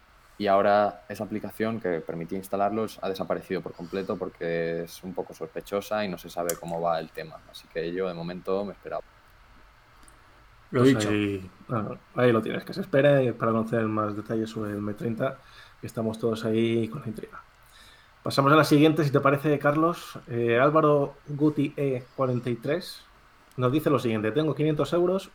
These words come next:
Speaker 3: y quiero potencia y diseño. ¿Qué me recomienda?".
Speaker 2: Eh, no sé, Cristian, que se ahorre cien,
Speaker 1: Eh.
Speaker 2: que se ahorre cien euros más y espera el siete T.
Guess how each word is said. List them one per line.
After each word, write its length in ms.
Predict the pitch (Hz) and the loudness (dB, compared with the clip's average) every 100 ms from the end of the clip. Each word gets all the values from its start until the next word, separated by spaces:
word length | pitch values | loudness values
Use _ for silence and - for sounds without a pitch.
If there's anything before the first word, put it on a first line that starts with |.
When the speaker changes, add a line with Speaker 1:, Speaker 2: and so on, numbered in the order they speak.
| - | -10
Speaker 3:
y 100 | 127 | -4
quiero 260 | 143 131 | 0 2
potencia 380 | 160 156 160 175 | 2 0 0 2
y 40 | 135 | 0
diseño. 400 | 117 120 107 101 | 0 -2 -2 0
¿Qué 80 | |
me 120 | 143 131 | 2 2
recomienda?". 500 | 123 113 107 101 - _ _ _ _ _ _ _ 110 _ _ _ _ _ _ _ _ _ _ _ _ _ _ _ _ _ _ _ - - _ _ _ _ _ _ 190 | 0 -2 -4 -8 -12 _ _ _ _ _ _ _ -20 _ _ _ _ _ _ _ _ _ _ _ _ _ _ _ _ _ _ _ -20 -20 _ _ _ _ _ _ -12
Speaker 2:
Eh, 460 | 131 107 101 107 - - - - - - | -8 -10 -12 -18 -20 -20 -20 -20 -20 -14
no 100 | 127 | -8
sé, 120 | 110 127 | -4 -2
Cristian, 380 | 113 - 120 - - _ - | -2 -2 -2 -4 -12 _ -10
que 100 | 117 | -6
se 120 | - 110 | 0 4
ahorre 280 | 110 127 | 6 6
cien, 240 | 110 120 127 | 6 6 6
Speaker 1:
Eh. 140 | - | 4
Speaker 2:
que 100 | 123 | -2
se 100 | - | 0
ahorre 200 | 117 131 | 4 4
cien 160 | 127 127 | 4 4
euros 220 | 131 117 | 6 4
más 300 | 135 135 123 | 4 2 0
y 180 | 120 123 | -4 -4
espera 440 | 117 - 120 117 | -6 -4 0 0
el 60 | 120 | 0
siete 240 | 127 117 | 0 0
T. 200 | 160 143 | 0 -4